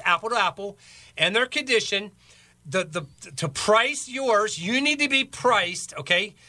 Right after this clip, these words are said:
Since interest rates are at, like, seven point two, this is it. You need to be priced about a minimum of three percent less than the last highest prices ones that just sold.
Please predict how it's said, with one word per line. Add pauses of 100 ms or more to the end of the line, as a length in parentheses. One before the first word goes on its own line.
Since
interest
rates
are
at,
like,
seven
point
two,
this
is
it. (520)
You
need
to
be
priced
about
a
minimum
of
three
percent (140)
less (300)
than
the
last
highest
prices
ones
that
just
sold.